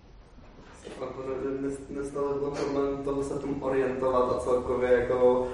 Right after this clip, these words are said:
eh, nějak vymáhat následně, protože na druhou stranu tím, co říkáte, byste vytvořil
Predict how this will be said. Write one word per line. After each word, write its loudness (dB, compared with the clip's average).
eh, 8
nějak 4
vymáhat 4
následně, 6
protože 0
na 2
druhou 4
stranu 6
tím, 8
co 2
říkáte, 8
byste 6
vytvořil 10